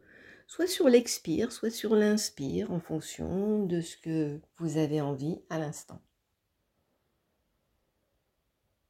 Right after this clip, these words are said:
Puis, laissez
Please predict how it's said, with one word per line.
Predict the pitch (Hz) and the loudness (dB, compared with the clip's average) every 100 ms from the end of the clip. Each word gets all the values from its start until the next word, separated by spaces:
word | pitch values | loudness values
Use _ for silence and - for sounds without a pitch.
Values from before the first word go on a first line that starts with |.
| _ _ _ _ _ _ _ _ _ _ - | _ _ _ _ _ _ _ _ _ _ -6
Puis, | 180 190 196 196 | 4 8 10 10
laissez | 180 170 - 170 175 170 | 8 6 4 4 4 4